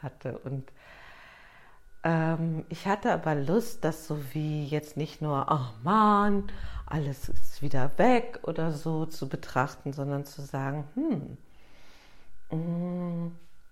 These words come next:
okay, lass mich mal überlegen" und mir vorzustellen, was ich damit bewirken konnte, auch sozusagen mir klarzumachen, wir leben halt in einem Staat, wo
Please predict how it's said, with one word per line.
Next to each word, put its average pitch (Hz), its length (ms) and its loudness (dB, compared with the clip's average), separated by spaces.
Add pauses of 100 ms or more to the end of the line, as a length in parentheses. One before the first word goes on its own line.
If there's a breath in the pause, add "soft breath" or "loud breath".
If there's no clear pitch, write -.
(640 soft breath)
okay, 135 580 -8
lass 139 220 -6
mich 156 180 -8
mal 156 160 -4
überlegen" 135 800 -6
und 143 280 -10
mir 147 100 -6
vorzustellen, 160 1160 -4 (1400 loud breath)
was 139 580 -4
ich - 260 -6
damit 165 720 -2 (240)
bewirken 147 840 -2
konnte, - 580 -4
auch 123 220 -4
sozusagen 123 920 -6 (360 loud breath)
mir 139 100 -2
klarzumachen, 156 1000 -2
wir 143 80 -2
leben 151 440 -2
halt 139 180 -4
in 135 180 -6
einem 139 120 -6
Staat, 156 520 -6 (160)
wo 147 200 -8